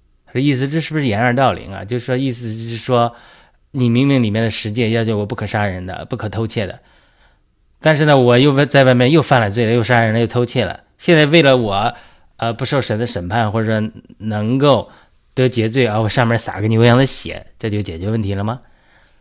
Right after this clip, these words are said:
这是，就是他的意思，这是不是掩耳盗铃啊？这意思，明明我在外面做了杀人放火的事，违反了在约柜遮罪盖下面这个十诫的板上上，上帝的规定，那你现在啊，我撒个血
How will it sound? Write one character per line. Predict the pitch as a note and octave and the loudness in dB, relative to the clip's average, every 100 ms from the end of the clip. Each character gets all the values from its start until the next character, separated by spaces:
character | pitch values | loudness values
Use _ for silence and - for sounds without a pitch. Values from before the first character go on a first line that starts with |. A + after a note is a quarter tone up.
| _ | _
这 | - B2 | -4 -4
是， | A#2 - | -4 -2
就 | C3+ | -2
是 | - | -2
他 | - | -4
的 | A2+ C#3 | 0 0
意 | D3 | -2
思， | G#2+ G#2 | -4 -4
这 | G#2+ | -4
是 | G2+ B2 | -4 -4
不 | A#2 | -2
是 | |
掩 | G#2 | -2
耳 | G2 A2 | 0 0
盗 | A#2 G#2 | 2 0
铃 | F2+ E2 | -2 -6
啊？ | G2+ G#2 | -6 -4
这 | G2 | -4
意 | G#2 | -4
思， | G2+ | -4
明 | G#2+ B2+ | 0 2
明 | C#3 B2+ | 4 2
我 | G#2+ | 2
在 | B2+ A2+ | 0 2
外 | B2 | 2
面 | A#2 G#2 F#2 _ - _ _ | 2 -2 -8 _ -20 _ _
做 | B2+ | -4
了 | A2 | -2
杀 | B2 | 0
人 | A2 A2 | 0 2
放 | A2+ | 0
火 | G2 | -2
的 | F#2+ | -6
事， | G2+ | -6
违 | F#2+ A#2 | -4 -2
反 | C3 G2+ | 0 0
了 | F#2+ - - _ _ _ _ - | -2 -6 -20 _ _ _ _ -4
在 | A2 | -2
约 | G#2 A2 B2+ | 2 2 2
柜 | B2 A2+ F#2 | 2 0 0
遮 | B2+ | -2
罪 | B2 B2 | 0 2
盖 | B2 A2+ | 2 0
下 | D#3+ C#3+ | 2 2
面 | A2+ G2 | 2 0
这 | G2 | -2
个 | G2+ G2+ - - - _ - | -2 -4 -10 -20 -20 _ -10
十 | - B2 | -4 -2
诫 | B2+ B2+ | 2 2
的 | A#2 | 2
板 | - G#2+ E2 | -2 -6 -2
上 | A#2+ G#2+ - - _ _ - - - - - | -2 -2 -6 -20 _ _ -20 -20 -20 -14 -10
上， | - A2 C3 | -6 -6 -8
上 | - C#3 | -2 0
帝 | A#2+ | 2
的 | A2+ | 2
规 | A#2+ C#3 | 2 2
定， | D3+ A2 _ _ _ _ _ _ | 0 -4 _ _ _ _ _ _
那 | C3+ | -2
你 | B2+ | 0
现 | C3 | 2
在 | B2 A2+ | 2 2
啊， | A2 G#2 | 0 0
我 | G#2 | -2
撒 | A2 G2+ | -4 -2
个 | B2+ | -2
血 | B2+ - - | -4 -8 -14